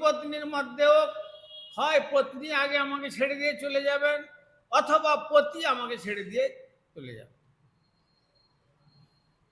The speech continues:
পুত্রকন্যা তারা যে একবারে আমাদের পরে জন্মগ্রহণ করেছে বলে তারা যে আমাদের পর শেষ পর্যন্ত থাকবে তাও বলতে পারবে না। অনেক সন-, অনেক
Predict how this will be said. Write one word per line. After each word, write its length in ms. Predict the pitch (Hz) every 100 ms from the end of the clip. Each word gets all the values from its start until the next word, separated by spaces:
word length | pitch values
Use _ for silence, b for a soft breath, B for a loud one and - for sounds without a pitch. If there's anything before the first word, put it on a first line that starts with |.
| _ _ _ _ _ _ -
পুত্রকন্যা 800 | 269 - 302 302 302 302 311 320 320
তারা 260 | 262 240 269 277
যে 80 | 311 277 247
একবারে 340 | 240 285 302 294 254
আমাদের 360 | 269 262 294 277 233
পরে 200 | 247 262 262
জন্মগ্রহণ 580 | 269 277 269 277 277 269
করেছে 300 | 285 285 247 277 233
বলে 260 | 294 330 233 - - - _ _ _ _ _ _ _ 220
তারা 180 | 262 294
যে 60 | 294 269
আমাদের 360 | 285 285 302 285 - 262
পর 180 | 269 269 - - - -
শেষ 140 | 269 -
পর্যন্ত 260 | 320 294 202
থাকবে 240 | 247 277 302 -
তাও 160 | 302 349 339
বলতে 220 | 339 349 339
পারবে 220 | 311 302
না। 80 | 285 - _ _ _ _ _ _ _ _ _ _ _ _ -
অনেক 280 | 254 311 294 -
সন-, 300 | 269 262 - 233
অনেক 180 | 285